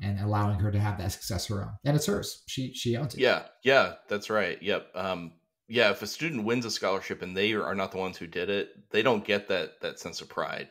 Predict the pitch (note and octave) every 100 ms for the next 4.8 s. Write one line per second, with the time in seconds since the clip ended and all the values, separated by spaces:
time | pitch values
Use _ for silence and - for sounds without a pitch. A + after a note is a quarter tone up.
0 | _ - F2 D#2+ E2 E2+ - G#2+ G#2 G2+
1 | F#2 F2 - - - - - _ D#2+ G2
2 | F#2 - A2+ C3 C#3+ C3+ A#2 G#2 G2+ G#2
3 | G2+ - G2+ F#2+ F2 E2 F2+ E2 - -
4 | F#2 E2+ E2 E2+ E2+ D#2+ D#2 -